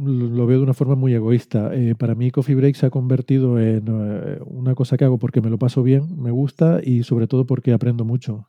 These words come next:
Eh, y creo que me sirve,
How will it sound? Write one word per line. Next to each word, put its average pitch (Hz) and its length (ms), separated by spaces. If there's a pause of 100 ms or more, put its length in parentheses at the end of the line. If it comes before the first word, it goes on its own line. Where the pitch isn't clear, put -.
(120)
Eh, 110 440
y 127 100
creo 120 380
que 113 380 (580)
me 117 280
sirve, 151 640